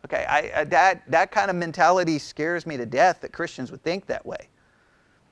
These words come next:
They're, they're a human being who's gonna burn in hell for eternity. Either you don't believe in hell or you're more worried about your own little self. That's, that's a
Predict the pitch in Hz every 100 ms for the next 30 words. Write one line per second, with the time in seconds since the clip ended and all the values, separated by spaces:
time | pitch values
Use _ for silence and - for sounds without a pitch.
0 | _ _ _ _ _ 143 127 170 160 220
1 | 185 143 214 214 156 180 151 131 165 196
2 | 180 143 - 131 208 277 156 - 240 -
3 | 233 311 147 123 165 175 160 170 185 165
4 | 175 135 131 220 320 175 160 165 160 185
5 | 180 170 180 160 165 127 143 175 180 156
6 | - 185 165 127 - 226 - - - _
7 | - _ _ _ 151 175 - - 196 -
8 | 160